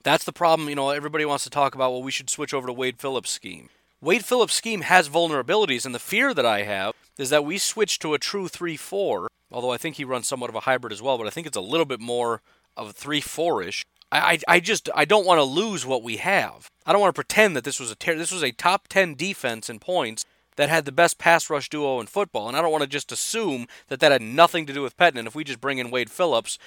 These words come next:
and switch the assignments and the, the roles and responsibilities of our guys, that Za'Darius will get another eighteen sacks. No problem, 'cause we could just ask him to do anything and he'll get,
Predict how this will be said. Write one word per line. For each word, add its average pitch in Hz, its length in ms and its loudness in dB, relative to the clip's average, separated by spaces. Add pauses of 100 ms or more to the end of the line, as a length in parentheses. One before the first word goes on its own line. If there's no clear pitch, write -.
(120)
and 127 140 -4
switch - 560 0
the 139 140 0
assignments 143 640 0
and 120 160 -4
the, 117 160 -6
the 110 180 -10
roles 143 380 0
and 139 80 -8
responsibilities 131 880 -4 (260)
of 127 140 -4
our 123 140 4
guys, 127 500 6 (220)
that 143 100 0
Za'Darius 143 460 2
will 131 60 -8
get 135 120 0
another 127 340 -2 (140)
eighteen 139 540 -4 (240)
sacks. - 760 2 (220)
No 147 140 -2
problem, 156 340 6
'cause 101 120 -12
we 135 100 -6
could 143 80 -2
just 123 140 -4
ask 135 200 0
him 120 120 -10
to 120 40 -8
do 120 140 -6
anything 135 340 -4
and 101 80 -12
he'll 110 140 -8
get, 101 160 -10